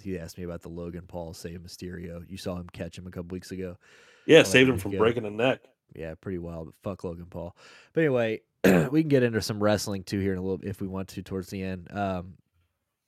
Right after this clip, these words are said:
Speaker 1: yeah, the A I shit's fucking wild. I definitely, uh, hopefully, uh, you know, I, I definitely think that hopefully it doesn't get too smart in my, our lifetimes.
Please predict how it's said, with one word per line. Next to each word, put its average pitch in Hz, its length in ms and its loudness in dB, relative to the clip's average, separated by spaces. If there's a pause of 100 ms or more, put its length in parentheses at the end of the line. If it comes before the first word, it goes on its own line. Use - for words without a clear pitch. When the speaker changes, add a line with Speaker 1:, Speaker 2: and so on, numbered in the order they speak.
(1040)
Speaker 1:
yeah, 110 200 0
the 104 180 0
A 147 80 2
I 123 120 0
shit's 104 280 -6
fucking 92 320 -8
wild. 87 400 -10 (100)
I 95 120 -10
definitely, 92 480 -8
uh, 87 240 -12 (1400)
hopefully, 101 520 -2 (140)
uh, - 120 -16
you 92 240 -12
know, 92 200 -10
I, 104 200 -4
I 107 60 -4
definitely 104 400 -4
think 95 180 -8
that 85 140 -6 (420)
hopefully 180 260 2
it 156 40 2
doesn't 135 240 2
get 120 140 -2
too 113 180 0
smart 95 500 -2
in 92 100 -10
my, 90 140 -2
our 90 240 -2
lifetimes. 85 800 -10